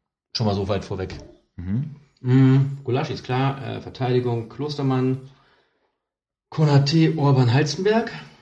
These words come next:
Speaker 1: Mm,
Speaker 2: Ja.
Speaker 1: Sabitzer, Adams, Kampel, Leimer. Oh,
Speaker 2: Ja.
Speaker 1: Siebert Paulsen ist angeschlagen. Fick dich mal.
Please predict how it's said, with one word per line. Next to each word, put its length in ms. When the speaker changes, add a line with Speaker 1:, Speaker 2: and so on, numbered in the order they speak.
Speaker 1:
Mm, 500
Speaker 2:
Ja. 100
Speaker 1:
Sabitzer, 760
Adams, 680
Kampel, 360
Leimer. 480
Oh, 200
Speaker 2:
Ja. 80
Speaker 1:
Siebert 260
Paulsen 220
ist 60
angeschlagen. 480
Fick 300
dich 160
mal. 280